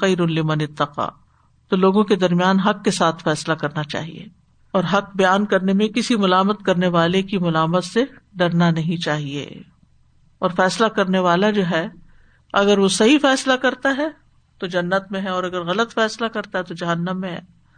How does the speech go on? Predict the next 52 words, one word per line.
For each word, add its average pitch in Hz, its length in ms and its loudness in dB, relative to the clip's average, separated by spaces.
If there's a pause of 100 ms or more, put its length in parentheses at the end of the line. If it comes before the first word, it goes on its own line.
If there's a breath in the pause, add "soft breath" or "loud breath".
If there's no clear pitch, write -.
(440)
رسول 175 280 2
اللہ 180 160 2 (120)
صلی 180 180 -4
اللہ 175 140 2
علیہ 170 140 2
وسلم 180 320 -2
نے 185 80 0
فرمایا، 185 400 0
قاضی 190 460 2
تین 220 260 0
طرح 180 220 2
کے 175 160 -4
ہوتے 175 240 -4
ہیں، 175 80 -6
ایک 202 240 2
جنت 233 380 2
میں 254 80 2
اور 233 80 4
دو 190 220 4
آگ 151 260 4
میں۔ 175 120 -6 (580 loud breath)
جنت 269 420 2
میں 330 80 4
جانے 262 280 4
والا 262 220 6
وہ 262 220 4
ہے 294 100 4
جس 233 260 -2
نے 254 60 4
حق 233 320 0
کو 277 100 2
پہچان 226 560 2
کر 262 140 2
اس 254 160 -2
کے 247 100 0
مطابق 208 480 2
فیصلہ 175 300 0 (140)
کیا۔ 170 180 -6 (480)
جس 262 260 0
نے 302 60 4
حق 294 320 0
پہچانا 285 600 2
پھر 277 200 2
فیصلے 220 380 2
میں 277 140 2
ظلم 254 300 2
کیا 294 200 4
تو 285 140 2
وہ 220 160 4
آگ 175 160 6 (100)
میں 175 140 2
ہے، 170 140 0